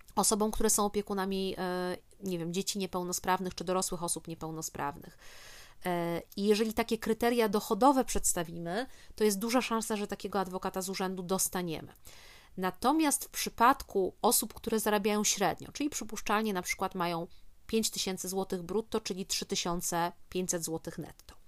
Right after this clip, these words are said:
Większość z was może powiedzieć, że to jest całkiem niezła pensja. Trzy tysiące pięćset złotych netto,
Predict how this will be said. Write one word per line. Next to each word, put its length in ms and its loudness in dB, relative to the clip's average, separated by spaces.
Większość 340 2
z 40 2
was 180 6
może 180 0
powiedzieć, 420 0
że 80 -4
to 100 -4
jest 140 0
całkiem 360 -2
niezła 260 0
pensja. 420 -4
Trzy 160 -8
tysiące 380 -6
pięćset 320 -8
złotych 300 -8
netto, 440 -2